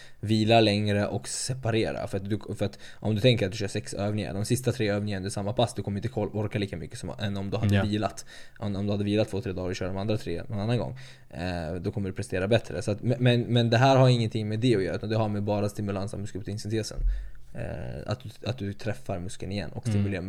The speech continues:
Speaker 2: Det är lite som
Speaker 1: muskelproteinsyntesen.
Speaker 2: det här med proteinet. Om du prote-, om
Speaker 1: Exakt.
Speaker 2: du splittar protein på fem gånger fem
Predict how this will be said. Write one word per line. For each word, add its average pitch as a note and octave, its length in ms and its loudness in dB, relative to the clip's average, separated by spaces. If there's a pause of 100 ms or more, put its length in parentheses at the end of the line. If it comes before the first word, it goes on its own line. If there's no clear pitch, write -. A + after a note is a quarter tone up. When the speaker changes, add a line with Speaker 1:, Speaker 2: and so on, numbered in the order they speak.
(120)
Speaker 2:
Det C3 60 4
är C#3+ 40 8
lite D3 220 4
som C#3 100 4
Speaker 1:
muskelproteinsyntesen. C3 80 2
Speaker 2:
det B2+ 100 6
här B2 60 4
med A#2+ 160 2
proteinet. A#2 540 0
Om G#2 160 -2
du G#2+ 100 0
prote-, A2 480 -2
om A2 80 4
Speaker 1:
Exakt. A2 200 4
Speaker 2:
du A2 80 4
splittar A#2+ 420 0
protein G#2+ 400 -2
på G#2+ 80 -2
fem A2 280 0
gånger G#2 400 0
fem A2 340 0